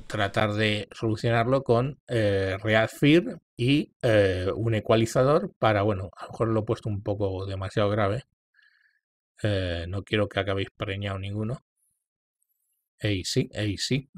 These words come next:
Vale. Pues como veis, bueno, pues ahí, eh, tengo el Reafir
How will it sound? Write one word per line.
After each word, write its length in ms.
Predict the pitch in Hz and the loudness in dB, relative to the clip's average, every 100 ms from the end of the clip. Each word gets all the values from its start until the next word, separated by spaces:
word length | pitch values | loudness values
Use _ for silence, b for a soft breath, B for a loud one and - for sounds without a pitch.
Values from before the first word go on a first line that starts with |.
| - | 0
Vale. 240 | 95 - - b b b | 0 0 -12 b b b
Pues 180 | - 113 | 2 2
como 240 | - 117 113 | 4 2 4
veis, 240 | 113 127 | 4 4
bueno, 240 | 120 98 | 2 0
pues 160 | 90 - | -4 -2
ahí, 320 | 101 104 113 - | 0 0 -2 0
eh, 500 | 110 104 95 92 90 | 4 4 4 -2 -4
tengo 280 | - 104 95 | -2 0 -2
el 60 | |
Reafir 600 | 95 107 110 135 135 170 | 0 2 2 4 2 2